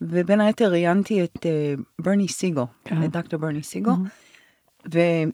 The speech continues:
Speaker 1: ודיברנו על העניין הזה, והוא אמר, "אני מסכים איתך שזה אולי נשמע מטורף, אבל, אבל כן, רוב האנשים יותר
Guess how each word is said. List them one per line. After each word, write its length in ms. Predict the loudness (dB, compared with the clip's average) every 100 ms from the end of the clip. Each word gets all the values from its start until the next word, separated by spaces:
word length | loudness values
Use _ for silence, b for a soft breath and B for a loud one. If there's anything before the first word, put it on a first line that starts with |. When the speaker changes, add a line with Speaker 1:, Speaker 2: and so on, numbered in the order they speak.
| 0
Speaker 1:
ודיברנו 560 | 0 4 4 6 6
על 100 | 6
העניין 260 | 6 6 4
הזה, 340 | 0 -2 -2 -4
והוא 200 | -2 0
אמר, 420 | 4 4 4 0 -4 -8 -12 -6 -2
"אני 160 | 0
מסכים 360 | 0 0 0 0
איתך 360 | -2 -12 -18 -8
שזה 420 | -6 -2 -2 -2 -2
אולי 280 | 0 2
נשמע 320 | 0 -2 -2 -2
מטורף, 600 | -2 -4 -4 -6 -10 -16 -8
אבל, 320 | -4 -2 -2 -4 b b b b b
אבל 180 | 2 4 6
כן, 140 | 2 2 -6
רוב 200 | -2 2
האנשים 460 | 2 2 0 -2 -2
יותר 260 | 0 0